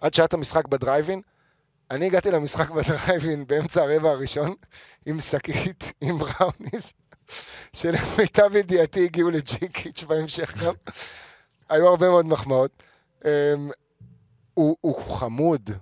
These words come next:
הוא ח-, הוא ילד טוב, לא מעניין אותו כל השטויות שמסביב.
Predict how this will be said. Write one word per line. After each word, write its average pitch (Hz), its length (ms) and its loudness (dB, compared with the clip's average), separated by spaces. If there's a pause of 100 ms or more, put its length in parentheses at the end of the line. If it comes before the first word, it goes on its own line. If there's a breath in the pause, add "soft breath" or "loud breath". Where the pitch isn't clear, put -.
(200)
הוא 127 140 -4
ח-, - 180 -8
הוא 120 140 -4
ילד 135 300 2 (120)
טוב, 127 500 2 (220)
לא 147 320 0
מעניין 151 320 -2
אותו 143 160 -6
כל 151 160 0
השטויות 135 380 -2
שמסביב. 123 560 -2